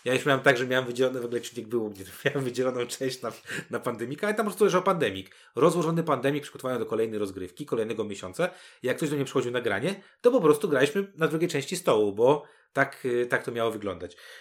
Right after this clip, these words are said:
Więc myśmy założyli sobie, że zagramy to szybko i uważam, że to jest bardzo fajne. Z drugiej strony, znowu odwołam się do tych słów, słów, y, Kuby Polkowskiego.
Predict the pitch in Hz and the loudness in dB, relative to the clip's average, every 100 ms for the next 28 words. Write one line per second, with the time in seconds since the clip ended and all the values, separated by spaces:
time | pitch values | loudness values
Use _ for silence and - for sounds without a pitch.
0 | - 123 127 - _ - 175 185 170 143 | -12 -10 -10 -12 _ -4 -4 0 0 4
1 | 139 143 139 127 113 117 117 107 107 113 | 4 4 0 -2 -4 -4 -4 -4 -4 -4
2 | - 127 160 - 110 113 113 107 107 104 | 0 2 2 -2 -6 -4 -4 -4 -2 0
3 | 107 104 110 98 123 170 - - - 151 | -2 -2 -4 -4 -4 -4 -8 -20 -2 0
4 | 143 139 131 117 143 170 - _ _ 117 | 0 0 -4 -4 -6 -8 -14 _ _ -4
5 | 156 160 151 - 123 135 123 139 131 135 | 2 4 2 -4 -10 -6 0 2 2 -2
6 | 120 117 - 135 123 - 123 120 - 120 | -6 -8 -6 -6 -6 -8 -18 -10 -6 -6
7 | - 117 113 117 120 113 - 107 - 104 | -6 -8 -8 -6 -4 -4 -6 -8 -6 0
8 | 135 | 0